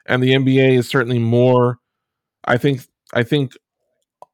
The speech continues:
offensive explosiveness matters more now than it did twenty years ago. Um,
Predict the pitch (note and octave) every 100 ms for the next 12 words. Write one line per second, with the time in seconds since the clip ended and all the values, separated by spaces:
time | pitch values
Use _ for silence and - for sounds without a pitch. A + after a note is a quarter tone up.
0 | - C3+ B2+ D3 C#3 B2 G#2+ - C#3+ C#3
1 | C3+ A#2+ A#2+ B2 A#2 A#2+ A#2 A#2 A2+ A#2
2 | A2 A2+ A2+ A2 A2 A2 A2 G#2 A#2 G#2
3 | - A#2 G#2 G2+ G2+ - - - E3+ _
4 | _ _ _ _ _ - G#2+ G#2+ G#2+